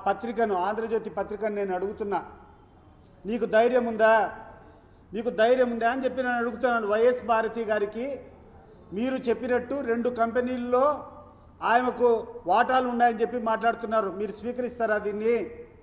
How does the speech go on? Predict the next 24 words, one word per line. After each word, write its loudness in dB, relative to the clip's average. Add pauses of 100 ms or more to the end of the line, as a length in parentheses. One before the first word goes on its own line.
(1400)
గుర్తుపెట్టుకోండి -2
రాధాకృష్ణ -2
గారు, 0 (1080)
తప్పుడు, 0 (480)
తప్పుడు 0
ప్రచారం 0 (440)
ఒక -8 (120)
మంచి -4
వ్యక్తి -6
మీద -4 (140)
పదే -4 (120)
పదే -6 (120)
చేయడం -6
వల్ల -4 (1200)
నీ -4
యొక్క 0 (100)
ప్రతిష్ట -6
మసకబారుతుంది -4
తప్పితే -6 (1040)
ఆ 2
యొక్క -4 (680)
మంచి -8
వ్యక్తులకు -8
ఏం -6